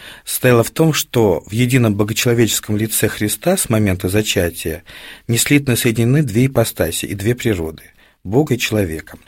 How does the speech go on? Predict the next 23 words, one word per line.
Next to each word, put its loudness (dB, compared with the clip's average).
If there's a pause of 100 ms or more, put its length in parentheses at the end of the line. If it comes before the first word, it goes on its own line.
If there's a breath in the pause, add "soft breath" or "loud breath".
Поэтому 2
одни 2
его 0
действия 0
совершал 0
человек, 0
а 0
другие — 0
творение -4
чудес — -8 (360 soft breath)
божество. -4 (280 loud breath)
И -2
для 2
несториан 2
подвиги 0
Христа -2
как 0
человека 0
вплоть 0
до 0
смерти -2
на -2
кресте -2